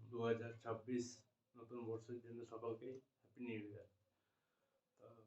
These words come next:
আজকে বেশি দেরি করব না, প্রাথমিকের ইন্টারভিউ সামনে আছে, দু হাজার পঁচিশের যে ইন্টারভিউ তা শুরু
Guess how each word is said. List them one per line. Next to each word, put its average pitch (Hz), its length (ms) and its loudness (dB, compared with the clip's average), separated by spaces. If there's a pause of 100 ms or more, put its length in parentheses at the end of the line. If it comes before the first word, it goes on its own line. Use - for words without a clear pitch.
(220)
আজকে 117 220 -2 (120)
বেশি 131 240 10 (600)
দেরি 117 300 2
করব 131 160 6 (120)
না, 156 80 -2 (1200)
প্রাথমিকের 123 540 4 (140)
ইন্টারভিউ 117 460 6 (400)
সামনে 117 300 0 (120)
আছে, 117 160 -4 (360)
দু 113 160 -10
হাজার 110 200 4 (1300)
পঁচিশের 120 540 -2
যে 113 80 2 (120)
ইন্টারভিউ 113 400 4 (100)
তা 113 60 6 (120)
শুরু 117 180 6